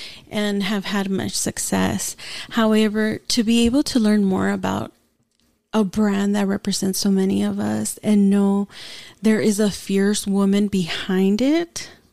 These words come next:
is just priceless. Viva La Bonita is so much more than just cute fashion to me. To me, Viva La Bonita means celebrating who you are with no apologies.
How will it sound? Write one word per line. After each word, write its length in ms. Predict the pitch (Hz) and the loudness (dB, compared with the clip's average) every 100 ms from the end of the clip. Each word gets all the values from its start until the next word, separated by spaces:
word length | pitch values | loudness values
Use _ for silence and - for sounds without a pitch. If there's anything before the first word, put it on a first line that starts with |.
| _ _ - | _ _ -4
is 160 | 208 - | -2 2
just 300 | 202 196 - | 0 0 -6
priceless. 1000 | - - 185 165 - 110 - - - - - - _ _ - - - | -10 -4 -4 -4 -6 -8 -8 -10 -12 -16 -20 -20 _ _ -20 -20 -6
Viva 260 | 247 254 277 | 2 4 4
La 140 | 285 | 4
Bonita 500 | 254 220 220 233 233 220 | 4 2 2 0 0 0
is 80 | |
so 300 | - - 220 | 0 0 0
much 280 | 202 208 - | 0 -2 -2
more 300 | 214 190 202 | 0 0 0
than 160 | 202 196 | 2 0
just 240 | 185 - | 0 -4
cute 260 | - 208 - | -4 -4 -4
fashion 520 | - 120 - 208 208 | -6 -4 0 2 2
to 160 | - 214 | 4 4
me. 320 | 214 226 247 - - - - _ _ _ - | 6 4 2 -2 -14 -16 -18 _ _ _ -2
To 180 | 254 | 0
me, 260 | 220 226 247 | 2 4 2
Viva 300 | 220 220 220 | 2 2 4
La 100 | 220 | 2
Bonita 500 | 202 196 196 190 202 | 2 0 0 -2 0
means 600 | 196 190 185 190 - - - | 2 2 2 0 -2 -8 -8
celebrating 640 | - 208 208 202 202 196 | 0 2 2 2 2 2
who 240 | 180 220 214 | 0 0 2
you 260 | 202 202 | 4 4
are 240 | 196 185 196 | 2 0 0
with 240 | 196 180 | -2 2
no 200 | 202 196 | 2 4
apologies. 880 | 185 - 180 185 175 - - - | 2 -2 -2 -2 -4 -4 -6 -8